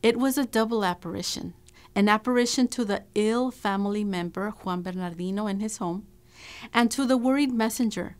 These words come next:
Saint Juan Diego, at the foot of the mountain. I think that this applies to our times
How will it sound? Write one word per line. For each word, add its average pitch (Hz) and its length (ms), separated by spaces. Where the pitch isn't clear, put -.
Saint 208 460
Juan 190 220
Diego, 185 440
at 185 120
the 180 80
foot - 260
of 185 100
the 185 100
mountain. 165 540
I 220 120
think 311 600
that 214 240
this 247 260
applies 185 720
to - 300
our 196 160
times 202 760